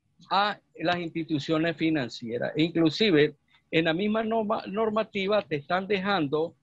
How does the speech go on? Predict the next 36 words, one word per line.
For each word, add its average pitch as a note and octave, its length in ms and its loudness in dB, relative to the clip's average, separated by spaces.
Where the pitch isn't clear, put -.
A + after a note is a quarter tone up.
que G3+ 360 0
se E3+ 200 -2
van F3 220 0
a A3 40 2
aplicar G3+ 500 -2
multas, F3 720 -2
¿verdad? C#3+ 480 -2
En, D3+ 280 -2
en C#3+ 140 -2
el C3 140 -4
caso E3 320 0
de G3 100 -2
las F#3 180 -2
sanciones E3+ 500 -2
leves, F3 340 0
graves E3+ 280 0
y E3 40 -2
muy E3 160 -4
graves, G3 320 0
que D3 60 -6
están D#3 300 -10
establecidas E3+ 600 4
en G3 60 6
el F#3+ 100 6
artículo F3+ 420 2
ciento F3 380 0
veintidós, F3 480 2
ciento F3 260 -4
veintitrés E3+ 400 -2
y F3 60 -2
ciento F3 260 -2
veinticuatro E3 800 0
de D#3+ 140 4
la D#3 160 6
ley E3+ 320 4
de E3+ 480 0